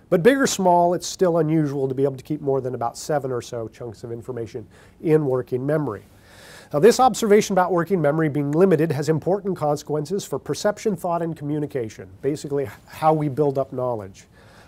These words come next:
Applied to perception, a limit on working memory suggests restrictions on how rich a representation of the world around us we can maintain. Simply too much information comes in pouring in at one time for us to attend to all of it. We have the illusion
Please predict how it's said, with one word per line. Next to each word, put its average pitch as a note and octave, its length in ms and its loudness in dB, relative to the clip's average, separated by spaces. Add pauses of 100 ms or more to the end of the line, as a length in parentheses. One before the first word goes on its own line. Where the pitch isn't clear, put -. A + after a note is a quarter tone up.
Applied G3 320 4
to F3 60 2
perception, E3+ 600 2
a F3 80 2
limit E3+ 240 2
on F3 240 0
working E3 480 -2
memory D3 300 -2
suggests D3+ 420 -4
restrictions D#3+ 500 -4
on D#3 120 -2
how D#3 160 -6
rich D#3 380 -4
a A3 40 0
representation F3 880 -4 (440)
of E3 100 -2
the F3+ 100 6
world D#3 320 4
around B2+ 360 0
us C#3 160 -8
we B2+ 100 -8
can C3+ 160 -8
maintain. D3 640 -4 (680)
Simply D#3+ 320 0
too G#3 220 2
much G#3+ 220 4
information F#3 560 2
comes D#3+ 200 -4
in C#3+ 140 2
pouring F3 580 0 (200)
in D#3+ 300 4
at B2+ 260 -8
one D#3+ 240 0
time C3 280 -6
for - 120 -6
us - 100 -4
to - 120 -6
attend C3 320 -8
to D#3+ 40 -14
all G3+ 300 2
of G#2+ 80 -6
it. - 160 -18 (340)
We D3+ 100 -2
have D3+ 140 0
the D3+ 140 0
illusion D3+ 760 4